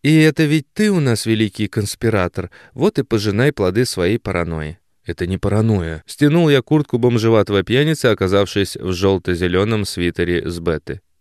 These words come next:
«Ой!» прыснула Алена. <laughs> «Теперь мне все понятно». «Что тебе понятно?» насупился я, примерно догадываясь, что услышу дальше. «Понятно, откуда у тебя желание всех сторониться.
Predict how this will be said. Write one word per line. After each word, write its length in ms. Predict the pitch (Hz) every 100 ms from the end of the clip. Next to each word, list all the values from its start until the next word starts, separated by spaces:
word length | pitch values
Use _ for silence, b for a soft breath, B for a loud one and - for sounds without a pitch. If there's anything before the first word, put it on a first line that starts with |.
| _ _
«Ой!» 360 | 240 247 226 214 _
прыснула 580 | - 107 127 131 120 107
Алена. 360 | 90 82 87 92 -
<laughs> 220 | 254 196 208 B B B
«Теперь 340 | - 214 202
мне 140 | 196 185
все 180 | 190
понятно». 540 | 165 165 135 113 127 127 b _
«Что 240 | - - 95
тебе 220 | 78 80
понятно?» 500 | 90 95 80 80 82 -
насупился 560 | 101 95 95 87 85 92
я, 260 | 90 120
примерно 500 | 113 95 95 95 95
догадываясь, 680 | 90 120 135 98 85 82 - -
что 260 | - 98
услышу 400 | 92 - 85 - 107
дальше. 400 | 101 80 - - _ _ _ _
«Понятно, 500 | - 277 247 226 214
откуда 300 | 208 - 185
у 60 | 165
тебя 180 | 160 147
желание 420 | 147 151 131 123
всех 220 | - 123
сторониться. 640 | - 131 156 117 92 95